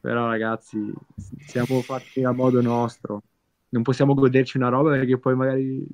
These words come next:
pensiamo già, siamo tristi che ce lo vendano, speriamo che sia, sia un po' contorti. Però il mio messaggio a una persona che, la quale opinione vale quello che vale, però un po' di quando l'ho visto, è che, ragazzi,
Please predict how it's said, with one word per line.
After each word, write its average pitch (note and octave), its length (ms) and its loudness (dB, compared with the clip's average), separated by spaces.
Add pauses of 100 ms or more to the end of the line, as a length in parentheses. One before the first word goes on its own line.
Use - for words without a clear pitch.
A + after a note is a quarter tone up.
pensiamo B2+ 440 0
già, B2 340 0
siamo A#2+ 260 -4
tristi B2 300 -4
che A#2+ 100 0
ce A#2 140 -6
lo A#2 100 -2
vendano, B2 500 0
speriamo A#2 320 -6
che A#2+ 40 -12
sia, A#2 200 -6 (260)
sia - 180 -6
un B2 60 0
po' B2 140 2
contorti. A#2 500 0 (160)
Però B2 420 0 (800)
il A#2+ 120 0
mio C3+ 140 8
messaggio C#3 500 2 (360)
a A#2 140 -4
una A#2 220 -4
persona A#2 400 -4
che, - 220 -10 (460)
la A2 120 -4
quale A#2 180 4
opinione A#2 500 0
vale A2 200 -2 (120)
quello A2 160 -4
che - 140 -14 (220)
vale, A2+ 300 -6 (880)
però - 340 -10
un A2+ 160 -4
po' A#2+ 160 -2
di A2+ 120 -6 (140)
quando A2+ 220 0
l'ho A2 60 0
visto, A2 400 -2
è G#2 40 -4
che, G2 280 -6 (560)
ragazzi, - 460 -6